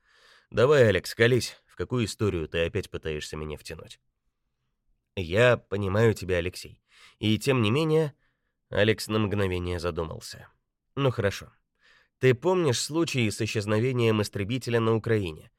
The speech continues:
По-моему, это случилось незадолго до твоего убытия в Алжир. Ни самолёт, ни лётчик тогда не были найдены. Вроде бы упал в труднодоступной местности. «Да, я хорошо помню этот случай.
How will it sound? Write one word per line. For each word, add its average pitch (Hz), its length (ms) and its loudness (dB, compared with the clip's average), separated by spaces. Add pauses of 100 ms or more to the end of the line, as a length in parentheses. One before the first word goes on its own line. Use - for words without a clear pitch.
(420)
По-моему, 175 520 2
это 160 220 0
случилось 151 720 -4
незадолго 139 640 -2
до 127 140 -2
твоего 131 380 0
убытия 135 500 0
в 123 60 0
Алжир. 123 420 -4 (540)
Ни 117 140 4
самолёт, 113 580 2
ни 135 160 2
лётчик 139 380 -2
тогда 120 280 0
не 147 160 -2
были 139 200 -2
найдены. 113 500 -4 (380)
Вроде 135 300 2
бы 139 120 2
упал 143 400 2
в - 140 -8
труднодоступной 131 840 -2
местности. - 580 -8 (880)
«Да, 85 480 -2
я 82 300 -4
хорошо - 420 -6
помню 87 320 -4
этот 87 180 -8
случай. - 440 -12